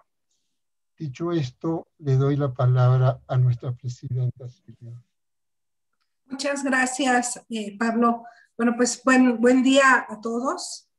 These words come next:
Speaker 2: En un tiempo tan aciago y tan incierto, pues es un gusto poder reunirnos, aunque sea de manera virtual, para celebrar los ochenta años del Centro de Estudios Históricos, el primer centro de estudios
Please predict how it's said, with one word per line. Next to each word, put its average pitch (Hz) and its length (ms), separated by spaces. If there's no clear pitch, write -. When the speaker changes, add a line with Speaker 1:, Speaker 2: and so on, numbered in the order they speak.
Speaker 2:
En 220 200
un 247 220
tiempo 269 760
tan 233 200
aciago 254 420
y 294 100
tan 233 200
incierto, 285 540
pues 254 160
es - 160
un 269 120
gusto 254 420
poder 254 300
reunirnos, 262 880
aunque 226 220
sea 247 140
de 247 80
manera 240 420
virtual, 240 640
para 220 180
celebrar 226 480
los 240 180
ochenta 254 560
años 247 600
del 233 140
Centro 262 240
de 262 100
Estudios 247 260
Históricos, 269 720
el 220 140
primer 226 260
centro 277 500
de 254 80
estudios 247 640